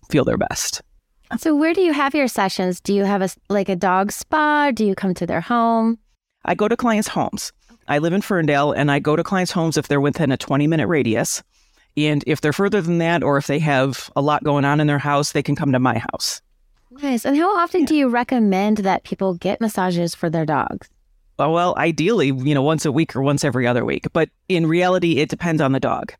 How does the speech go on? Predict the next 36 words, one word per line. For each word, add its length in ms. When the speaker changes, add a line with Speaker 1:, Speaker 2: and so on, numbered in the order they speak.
Speaker 1:
If 180
you're 80
doing 320
it 140
for 520
pain 260
management 760
or 320
stress 340
or 60
anxiety, 600
truly 400
once 360
a 60
week 260
or 60
once 180
every 220
other 160
week 240
is 240
ideal. 560
But 80
if 60
you're 100
doing 240
it 140
for 300
preventative 640
care 480
or 420
just 240
to 80
pamper 360
your 200
dog 540